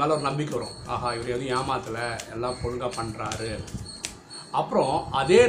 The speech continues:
நம்பருக்கு எடுத்து காட்டுங்க. இது சாதாரண கார்டு தான், பாக்ஸ் தான், ரெண்டு பாக்ஸ்ல இருக்க கார்டு இதுல இல்ல,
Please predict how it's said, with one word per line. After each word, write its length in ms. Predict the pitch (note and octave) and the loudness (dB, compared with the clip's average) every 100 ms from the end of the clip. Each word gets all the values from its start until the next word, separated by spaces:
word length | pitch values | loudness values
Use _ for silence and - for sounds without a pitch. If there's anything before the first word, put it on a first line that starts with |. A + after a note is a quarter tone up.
| G3 | 6
நம்பருக்கு 400 | D3+ D3+ A3 F3+ | 4 2 4 2
எடுத்து 160 | D#3+ - D3 | 2 2 0
காட்டுங்க. 280 | B2+ B2 A2 | 0 -2 -4
இது 140 | B2+ C3 | -2 0
சாதாரண 320 | C#3+ C#3+ C#3 C3+ | 0 0 0 2
கார்டு 240 | C3+ A#2+ | 2 2
தான், 160 | C3 A#2+ | 0 0
பாக்ஸ் 260 | B2+ - - | -2 -2 0
தான், 180 | C3 G#2+ - - - - - - | 0 0 -6 -8 -2 0 2 2
ரெண்டு 200 | C#3 D#3+ D3+ | 2 2 6
பாக்ஸ்ல 260 | D#3+ - D3+ | 4 4 -2
இருக்க 220 | C#3 B2+ | -2 0
கார்டு 220 | C#3 D3 | 0 0
இதுல 180 | B2+ B2+ B2 | 0 0 0
இல்ல, 320 | B2+ A#2+ B2+ | 0 2 2